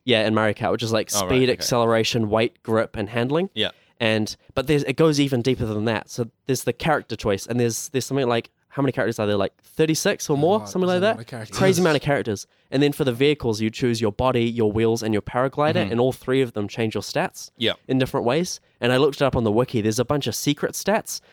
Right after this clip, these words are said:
Speaker 1: like how fast it goes through water, how fast it goes through air, how mu-, how it handles in anti-gravity,
Speaker 2: Oh, this is
Speaker 1: and shit like
Speaker 2: intense.
Speaker 1: that. And as
Speaker 3: Wait.
Speaker 1: soon as I saw that, I was like, "Man, there is a specific
Speaker 2: Yeah.
Speaker 1: loadout for every single
Speaker 3: Wait,
Speaker 1: map."
Speaker 3: wait, wait. Are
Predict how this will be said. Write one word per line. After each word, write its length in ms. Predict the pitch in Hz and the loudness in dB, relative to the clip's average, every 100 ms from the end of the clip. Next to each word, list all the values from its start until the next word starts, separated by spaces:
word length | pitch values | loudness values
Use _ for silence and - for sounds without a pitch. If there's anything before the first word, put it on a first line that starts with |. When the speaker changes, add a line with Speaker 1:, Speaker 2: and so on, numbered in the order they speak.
| _ | _
Speaker 1:
like 160 | 117 - | -4 0
how 160 | 139 | -2
fast 340 | 135 143 147 - | 0 0 0 -2
it 60 | - | -2
goes 220 | 131 - | -2 0
through 120 | 120 | -2
water, 320 | 107 120 170 185 | 2 4 4 2
how 120 | 143 | 0
fast 280 | 143 139 139 | 0 -2 -2
it 60 | |
goes 200 | 127 - | -2 -2
through 140 | 123 - | -4 0
air, 260 | 127 156 | 2 2
how 300 | 165 - 127 | 0 0 2
mu-, 140 | 131 127 - | 2 0 0
how 180 | 131 | 0
it 80 | 131 | 0
handles 400 | - 127 151 160 | 0 0 2 2
in 100 | 131 | 0
anti-gravity, 720 | 127 151 156 113 135 139 165 226 | 0 0 4 6 6 6 4 4
Speaker 2:
Oh, 20 | |
this 180 | 156 139 | 2 0
is 160 | 123 | -6
Speaker 1:
and 160 | 107 101 | -8 -4
shit 120 | 156 143 165 | 2 4 4
like 80 | 156 | 4
Speaker 2:
intense. 60 | |
Speaker 1:
that. 180 | 175 - - - | 2 0 -6 0
And 100 | 156 | 2
as 40 | |
Speaker 3:
Wait. 60 | 170 | 4
Speaker 1:
soon 100 | 240 | 4
as 100 | 190 | 4
I 60 | 160 | 2
saw 280 | - 180 | 4 4
that, 180 | 175 160 | 4 4
I 20 | |
was 120 | 147 139 | 4 2
like, 120 | - | 2
"Man, 220 | 156 127 | 2 4
there 160 | 165 196 | 4 4
is 100 | 147 | 2
a 80 | |
specific 680 | 123 - 156 - 202 196 165 | 0 0 0 2 2 2 0
Speaker 2:
Yeah. 80 | 151 151 | 4 6
Speaker 1:
loadout 360 | 170 135 107 110 | 6 6 4 0
for 140 | - 147 | 0 2
every 280 | 160 170 | 2 2
single 360 | 151 165 151 131 | 2 2 2 4
Speaker 3:
Wait, 160 | 135 135 | 4 6
Speaker 1:
map." 140 | 226 | 6
Speaker 3:
wait, 60 | 202 | 4
wait. 40 | - - | 2 -2
Are 120 | 143 | 2